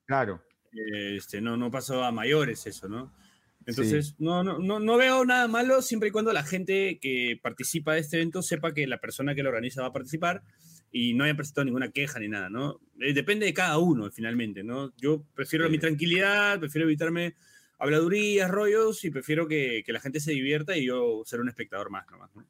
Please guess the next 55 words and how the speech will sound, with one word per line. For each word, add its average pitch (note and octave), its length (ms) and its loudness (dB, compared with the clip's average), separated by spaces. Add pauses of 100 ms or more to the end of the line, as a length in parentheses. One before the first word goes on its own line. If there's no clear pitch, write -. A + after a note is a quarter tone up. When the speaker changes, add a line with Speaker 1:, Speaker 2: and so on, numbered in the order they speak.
(480)
Speaker 3:
De C3+ 100 0
acuerdo, C3+ 440 2
porque A#2 420 0
incluso D#3+ 420 0
sin C3 200 -2
que C#3+ 80 2
eso D3 240 -2
pasara, C3+ 580 0 (360)
este, G#2 360 -4
cuando G2 240 0
apoyé A2 460 2
ahí A#2 160 2
en A2+ 60 0
el A2+ 80 -2
campeonato G#2+ 420 0
de A2+ 80 2
Piero, A#2+ 400 0 (460)
este, G2 420 -4 (100)
igual, D3 300 2
por D3 120 0
ejemplo, D#3 380 0
yo D#3+ 180 0
tenía F3+ 240 0
la F3 120 0
culpa E3+ 320 0
de E3 80 2
un E3+ 100 -2
eliminado. D3+ 500 -2 (680)
Yo D#3 120 0
tenía F#3+ 220 0
Speaker 2:
Claro. F#3 60 2
Speaker 3:
la F3+ 60 2
Speaker 1:
Ahí D#3+ 60 0
Speaker 3:
culpa G3 180 4
Speaker 1:
está. F3 160 4
Speaker 3:
de D3 200 2
que C#3 260 2
estaba D#3+ 240 0
suspendido D3+ 360 0
el D3 80 2
otro. A2+ 220 -2
Entonces, C#3+ 260 -6
es D3 40 -10
como, D3 500 -6 (440)
pueden G3 220 2
Speaker 2:
Claro. F#3+ 80 2
Speaker 3:
estar G3 240 0
todos G#3+ 160 2
de F#3 60 2
acuerdo G3 340 2
en F3+ 100 -2
la, - 80 -2
en C3+ 80 0
la C3 100 0
previa, E3 440 0